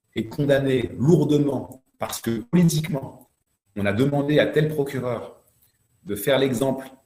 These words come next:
pour ensuite mettre cette affaire en avant pour dire qu'il n'y a pas d'impunité, je trouve ça également scandaleux.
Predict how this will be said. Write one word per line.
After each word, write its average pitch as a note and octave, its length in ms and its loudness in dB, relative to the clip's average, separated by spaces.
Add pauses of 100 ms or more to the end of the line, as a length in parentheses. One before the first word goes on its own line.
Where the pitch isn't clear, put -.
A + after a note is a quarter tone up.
(260)
pour A2 160 -2
ensuite A#2 400 -4
mettre G#2+ 240 -2
cette G#2 180 -6
affaire G#2+ 280 -2
en G2+ 120 -2
avant A#2 580 -2
pour G2 140 -8
dire G#2+ 160 -2
qu'il - 160 -8
n'y F2+ 60 -6
a - 60 -10
pas G#2 120 -2
d'impunité, G2 840 -6 (180)
je G2+ 100 -12
trouve F#2+ 200 -12
ça - 120 -6
également G#2 600 -4 (140)
scandaleux. G#2 580 -2